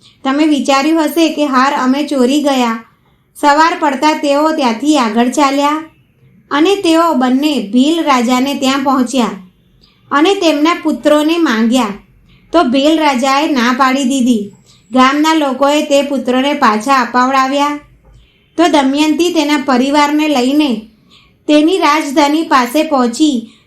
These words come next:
તો નગરવાસીઓએ લાવ લશ્કરની સાથે તેમને આવતા જોયા. બધાએ પ્રસન્ન થઈને તેમનું સ્વાગત કર્યું અને રાજીના રેડ થઈ ગયા.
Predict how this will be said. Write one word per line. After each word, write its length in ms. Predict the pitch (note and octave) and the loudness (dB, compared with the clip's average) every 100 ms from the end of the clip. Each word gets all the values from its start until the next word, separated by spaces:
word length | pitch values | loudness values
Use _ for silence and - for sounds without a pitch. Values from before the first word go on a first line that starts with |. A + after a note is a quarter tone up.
| - | -2
તો 80 | E4 | 0
નગરવાસીઓએ 960 | D4+ B3+ D4+ D#4 C#4+ C#4 D4+ D4 D#4 | 2 0 0 0 -2 -4 0 0 0
લાવ 320 | C#4 A#3 C4 | 0 -2 0
લશ્કરની 640 | D4+ C#4 C4+ - C#4 C4 D4+ | 0 -2 -4 -2 -2 0 -4
સાથે 440 | D4+ A#3+ A3+ D4 | -2 -4 0 0
તેમને 340 | C#4+ A#3+ B3 C#4+ | 0 0 0 -2
આવતા 420 | B3 G#3+ A3 C#4 | -2 -2 0 2
જોયા. 460 | D4 C#4 A3 G3 - _ - - - _ | 2 0 0 -4 -10 _ -20 -20 -20 _
બધાએ 460 | B3+ A#3+ C#4+ D#4 E4+ | 0 2 2 2 0
પ્રસન્ન 560 | D4+ C4 D#4 D4+ D#4 | -2 -2 0 0 0
થઈને 560 | D#4 D#4 D4 D4+ C#4+ A#3+ - - - | 0 0 2 2 0 -6 -16 -16 -2
તેમનું 340 | C#4 C4+ D#4 | 0 2 0
સ્વાગત 440 | D#4+ C#4 A3+ G#3 C#4 - | 0 0 0 0 -2 0
કર્યું 420 | D4 D4 D#4+ F4+ - _ - _ | 2 2 0 -4 -12 _ -20 _
અને 280 | C#4 D4+ F#4 | 0 2 2
રાજીના 540 | D4+ B3+ A#3+ D#4 D#4+ | 2 0 0 0 0
રેડ 360 | D4+ B3+ D4 D#4+ | 0 0 0 0
થઈ 200 | C4 C4+ | 0 2
ગયા. 360 | C4 A#3+ G3+ | 0 0 -2